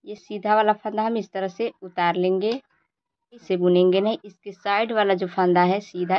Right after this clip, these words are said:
एक फंदे से हमें इसमें से तीन फंदा निकालना है। देखिए इस तरह से धागे को फिर से आगे लाएंगे, आगे करके देखिए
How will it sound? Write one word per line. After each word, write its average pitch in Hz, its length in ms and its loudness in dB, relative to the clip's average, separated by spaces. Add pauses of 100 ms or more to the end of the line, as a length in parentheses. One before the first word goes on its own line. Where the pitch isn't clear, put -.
(160)
एक 240 220 -14
फंदे 190 300 -2
से 185 160 -8
हमें 202 200 -4
इसमें 185 400 -8
से 196 200 -14
तीन 185 300 -12
फंदा 190 320 -6
निकालना 143 440 -4
है। 147 180 -12 (580)
देखिए 180 320 -12
इस 180 180 -16
तरह 175 180 -12
से 214 260 -12 (960)
धागे 175 280 -8
को 196 100 -20
फिर 208 180 -10
से 214 160 -10 (180)
आगे 190 240 -2
लाएंगे, 214 480 0 (640)
आगे 185 300 -6
करके 196 340 -8
देखिए 214 380 -8